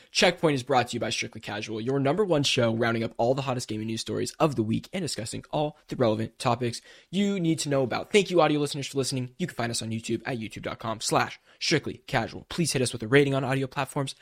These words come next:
Helps us out a lot. Guys, if you didn't know, we've been doing this all twenty twenty-two so far.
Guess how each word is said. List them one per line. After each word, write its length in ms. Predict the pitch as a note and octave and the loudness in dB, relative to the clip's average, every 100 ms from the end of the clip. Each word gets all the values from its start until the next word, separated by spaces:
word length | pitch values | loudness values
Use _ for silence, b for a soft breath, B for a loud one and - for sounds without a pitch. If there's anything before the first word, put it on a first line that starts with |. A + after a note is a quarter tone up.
| b | b
Helps 300 | - D#3+ - | -2 -2 0
us 180 | B2+ - | -4 -2
out 200 | C#3+ C#3 | -2 -2
a 60 | B2 | -2
lot. 480 | A#2 A2+ C#3 E3 - B B B - | -2 2 2 2 0 B B B 4
Guys, 240 | D#3+ D#3+ - | 4 4 0
if 80 | |
you 60 | B2+ | -2
didn't 300 | B2 D#3+ D#3 | 4 4 6
know, 300 | C#3+ C#3+ C#3 _ | 4 4 2 _
we've 140 | B2 | 0
been 80 | B2 | 2
doing 180 | C3 B2+ | 2 2
this 140 | A#2 | 4
all 180 | A#2+ B2 | 4 4
twenty 220 | - B2+ | 4 0
twenty-two 400 | A2+ B2 A2+ A#2+ | 0 -2 -2 -4
so 220 | A2 G#2+ | -2 -2
far. 360 | A2 C3+ A#2+ A#2 | -2 0 2 0